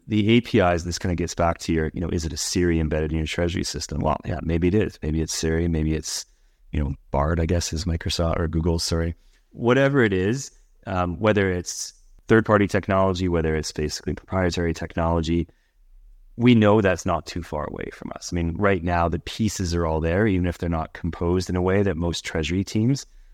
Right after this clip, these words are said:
are, they're not really talking to their systems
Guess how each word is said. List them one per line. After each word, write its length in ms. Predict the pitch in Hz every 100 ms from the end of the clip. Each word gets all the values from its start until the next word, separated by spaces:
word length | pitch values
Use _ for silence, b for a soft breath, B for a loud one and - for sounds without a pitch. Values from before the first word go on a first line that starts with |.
| - -
are, 320 | 92 85 85 -
they're 300 | - 95 107
not 140 | 110 101
really 160 | 92
talking 460 | 85 - 82 - 85
to 80 | -
their 260 | 80 78 -
systems 600 | - 90 - 85 - -